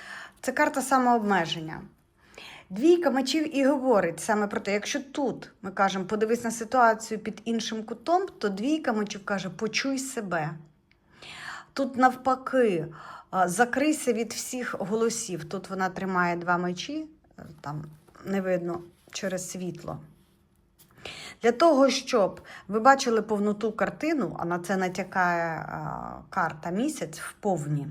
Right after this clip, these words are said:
так? Щоб ви побачили ту доріжку місячну, а, тут потрібно прислухатися до інтуїції. Двійка мечів, карта самообмеження в якому сенсі? Хочеш влізти в цю сукню, сядь на дієту.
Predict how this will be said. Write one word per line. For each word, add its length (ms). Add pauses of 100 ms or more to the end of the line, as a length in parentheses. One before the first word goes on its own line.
(260)
так? 360 (840)
Щоб 180
ви 120
побачили 640
ту 220
доріжку 880 (220)
місячну, 640 (720)
а, 840 (120)
тут 300
потрібно 720
прислухатися 680
до 160
інтуїції. 880
Двійка 480
мечів, 420
карта 300
самообмеження 840
в 40
якому 440
сенсі? 640 (680)
Хочеш 400
влізти 420
в 60
цю 240
сукню, 480
сядь 400
на 80
дієту. 640